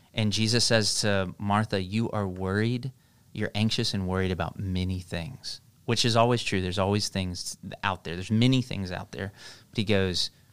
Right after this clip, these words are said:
"There's one thing that's necessary." And, and Mary found it, right? Like, the good portion. Mary got the good portion. And I think for me, I have to constantly think about in every area of my life, what's the one thing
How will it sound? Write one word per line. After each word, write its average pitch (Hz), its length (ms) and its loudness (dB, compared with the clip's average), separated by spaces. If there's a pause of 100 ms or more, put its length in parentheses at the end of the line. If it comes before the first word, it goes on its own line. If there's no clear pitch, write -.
(240)
"There's 107 200 2
one 101 420 4
thing 95 240 -2
that's 87 200 -6
necessary." - 840 -6 (480)
And, 98 320 0
and 98 320 0 (100)
Mary 104 320 4
found 98 320 2
it, - 160 -8
right? 101 260 -2 (160)
Like, 104 180 -6
the 110 100 0
good 110 320 4
portion. - 580 -2
Mary 107 240 4
got 101 240 2
the 101 60 -2
good 92 180 -4
portion. 95 460 -6
And 98 180 -4 (480)
I 110 80 2
think 147 200 2
for 131 160 0
me, 120 520 4
I - 60 -8
have 92 120 -4
to 104 80 -8
constantly 117 580 0
think 110 280 -4
about 98 420 -2
in 101 160 -8
every 110 320 0
area 107 220 0
of 98 60 -6
my 92 160 -2
life, 87 500 -8 (360)
what's - 260 0
the - 100 0
one 113 580 4
thing 92 480 -4